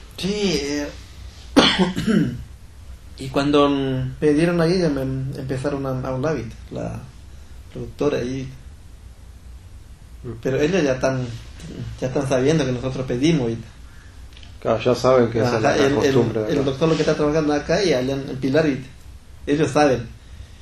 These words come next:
Speaker 1: Pero acá parece que llegó, llegó la, la noticia más grande porque, mm, ellos también quieren, quieren saber por qué.
Speaker 2: Los médicos quieren saber por
Speaker 1: Ajá.
Speaker 2: qué.
Speaker 1: <laughs>
Speaker 2: Qué
Speaker 1: Porque
Speaker 2: bueno.
Speaker 1: ellos son, ellos son nuevos, ¿viste?
Speaker 2: Claro.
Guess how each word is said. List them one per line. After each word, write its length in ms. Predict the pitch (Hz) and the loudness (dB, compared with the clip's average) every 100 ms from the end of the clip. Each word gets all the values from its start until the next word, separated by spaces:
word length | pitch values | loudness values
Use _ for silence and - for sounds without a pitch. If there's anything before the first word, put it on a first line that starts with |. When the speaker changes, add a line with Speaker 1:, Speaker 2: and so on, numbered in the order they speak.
| - - | -20 -4
Speaker 1:
Pero 180 | 156 156 | 4 4
acá 200 | 151 196 | 4 2
parece 240 | 196 175 | 4 2
que 120 | 175 170 | 2 4
llegó, 420 | 180 175 165 - | 4 4 4 0
llegó 420 | 190 151 151 156 | -2 2 4 4
la, 680 | 175 151 135 127 123 123 127 127 - - - | 6 8 6 4 2 -2 -6 -10 -12 -16 -4
la 100 | 143 | 0
noticia 380 | 139 131 147 151 | 0 0 0 2
más 140 | 147 | 2
grande 240 | 143 170 | 4 4
porque, 200 | 143 135 135 | 2 0 0
mm, 340 | 127 127 - | -2 -4 -6
ellos 200 | 147 151 | -4 -2
también 240 | 160 147 135 | 2 0 0
quieren, 420 | 147 151 135 131 | 0 -2 -2 -4
quieren 200 | - 147 | -2 0
saber 160 | 143 151 | 0 0
por 200 | 156 147 | 0 -2
qué. 220 | 190 170 - - - - - - - - - - - - - - - | 0 -2 -4 -12 -18 -20 -20 -20 -20 -20 -20 -20 -20 -20 -20 -20 -10
Speaker 2:
Los 140 | 104 107 | -4 4
médicos 320 | 156 143 113 | 4 4 2
quieren 180 | 113 107 | 0 0
saber 200 | 110 123 | 0 2
por 80 | 131 | 2
Speaker 1:
Ajá. 280 | 135 170 - | 2 2 2
Speaker 2:
qué. 60 | |
Speaker 1:
<laughs> 680 | 170 - - - - - - | 0 0 -8 -12 -16 -18 -8
Speaker 2:
Qué 60 | 123 | 0
Speaker 1:
Porque 0 | |
Speaker 2:
bueno. 220 | 147 165 | 2 4
Speaker 1:
ellos 120 | 170 | 4
son, 420 | 160 151 151 151 151 - | 4 2 0 -2 -4 -2
ellos 160 | 156 | 0
son 180 | 151 135 | 0 4
nuevos, 240 | 165 170 127 | 6 6 4
¿viste? 140 | 123 - - - - - - | 0 -6 -18 -20 -20 -18 -12
Speaker 2:
Claro. 160 | 107 | -10